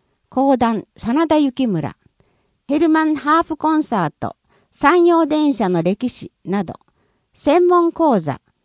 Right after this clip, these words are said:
ふるさと学科。黄瀬川を巡る歴史。播磨の食を伝承しよう。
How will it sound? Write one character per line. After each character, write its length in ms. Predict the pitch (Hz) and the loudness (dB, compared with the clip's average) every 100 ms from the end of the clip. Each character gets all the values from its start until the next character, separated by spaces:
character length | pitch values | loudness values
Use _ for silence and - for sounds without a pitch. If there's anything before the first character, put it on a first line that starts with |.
| _ _ | _ _
ふ 180 | - | -2
る 140 | 285 359 | 0 2
さ 180 | 339 330 | 0 0
と 120 | 294 | 0
学 180 | 285 285 _ | -2 -4 _
科。 160 | - - _ _ _ | -14 -14 _ _ _
黄 100 | - | -6
瀬 180 | 339 330 | -2 2
川 440 | 320 311 311 285 | 4 4 4 2
を 80 | - | 0
巡 280 | - 247 285 | -2 -2 0
る 120 | 262 | 0
歴 260 | 233 214 220 | 0 -2 -6
史。 240 | - 202 _ _ _ _ _ | -6 -14 _ _ _ _ _
播 280 | 320 392 370 | 0 2 0
磨 120 | 285 | 0
の 120 | 214 | -2
食 360 | - 220 226 220 | -4 -6 -4 -4
を 80 | |
伝 240 | 208 233 311 | -2 -2 -2
承 300 | - 285 269 | -2 -4 -4
し 220 | - 233 | -4 -6
よ 240 | 196 - | -6 -8
う。 100 | _ | _